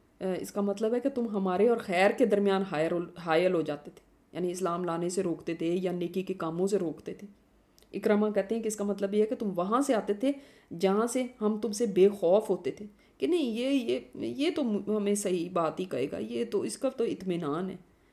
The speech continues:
यहाँ पे तो कुछ नहीं होगा, सब अच्छा है, या मैं सब अच्छा कर रही हूँ। मु-, मुतमईन हो जाना ना इंसान का, उस तरफ से आते थे, "तुम बिल्कुल ठीक हो, यही नेकी का रास्ता है।"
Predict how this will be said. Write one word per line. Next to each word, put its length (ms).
यहाँ 200
पे 100
तो 100
कुछ 260
नहीं 140
होगा, 200
सब 240
अच्छा 280
है, 220
या 120
मैं 160
सब 200
अच्छा 260
कर 160
रही 160
हूँ। 220
मु-, 240
मुतमईन 600
हो 100
जाना 240
ना 100
इंसान 480
का, 160
उस 180
तरफ 180
से 140
आते 180
थे, 120
"तुम 200
बिल्कुल 300
ठीक 340
हो, 240
यही 280
नेकी 300
का 100
रास्ता 360
है।" 140